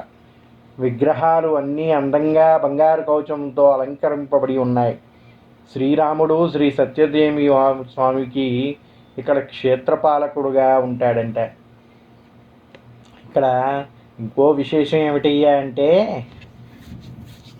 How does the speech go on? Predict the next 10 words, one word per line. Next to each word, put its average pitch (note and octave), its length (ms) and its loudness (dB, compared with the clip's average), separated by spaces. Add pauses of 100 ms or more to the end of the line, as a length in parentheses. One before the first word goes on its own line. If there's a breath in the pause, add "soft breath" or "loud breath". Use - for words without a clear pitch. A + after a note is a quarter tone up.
(840)
అన్నదమ్ములు D3 500 0
ఇద్దరని D3+ 420 0
చెప్పుకున్నాం D#3 540 -2
కదండి. D3+ 680 0 (240)
ఒకడు C#3 280 2
భద్రుడు C3+ 540 2
అయితే D#3 400 2
ఇంకోడు E3 360 2
రత్నాకరుడు B2+ 1000 0
అన్నాం. A#2 320 -2